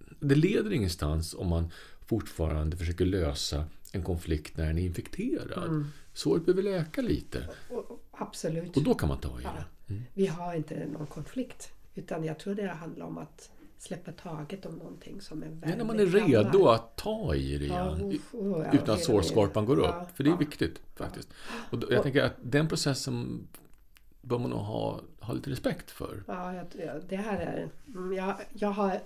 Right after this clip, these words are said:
Speaker 2: mycket respekt för det. För jag vill också att den processen ska liksom, den ska inte lämna några s-,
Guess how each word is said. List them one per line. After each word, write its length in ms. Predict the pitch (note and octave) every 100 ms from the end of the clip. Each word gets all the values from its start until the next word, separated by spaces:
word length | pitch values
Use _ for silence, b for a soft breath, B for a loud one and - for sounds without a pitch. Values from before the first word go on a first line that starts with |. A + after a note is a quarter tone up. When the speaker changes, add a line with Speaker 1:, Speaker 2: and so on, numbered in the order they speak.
| -
Speaker 2:
mycket 480 | G3+ A3 A#3 - D#3+
respekt 380 | D#3+ - - -
för 120 | -
det. 200 | D#3 F3+ B B B B
För 100 | -
jag 140 | G#3 F#3+
vill 200 | G#3+ G#3
också 360 | G3+ - C4 A#3+
att 260 | A#3 D#3+
den 180 | F#3 E3
processen 600 | - - E3 D3+ - D3+
ska 340 | - F3 F#3+
liksom, 460 | F3+ D#3+ - D#3+ D3+ b b b b b b b - - - - - - - -
den 160 | F3 D#3+
ska 240 | - F#3+
inte 200 | F#3 F#3
lämna 500 | F#3+ G3 D#3+ F3+ G3
några 400 | E3+ D#3 D#3+ D#3+
s-, 280 | - -